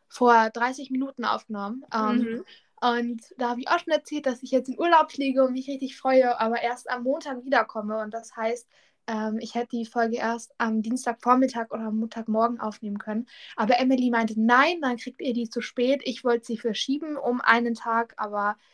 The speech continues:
Speaker 1: Emily
Speaker 2: Nee.
Speaker 1: hat, hat sich für euch durchgesetzt und jetzt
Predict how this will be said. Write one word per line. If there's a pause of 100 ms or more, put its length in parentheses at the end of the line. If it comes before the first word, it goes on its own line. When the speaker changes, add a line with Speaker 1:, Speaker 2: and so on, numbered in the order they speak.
(160)
Speaker 1:
Emily
Speaker 2:
Nee.
Speaker 1:
hat, (280)
hat
sich
für
euch
durchgesetzt
und
jetzt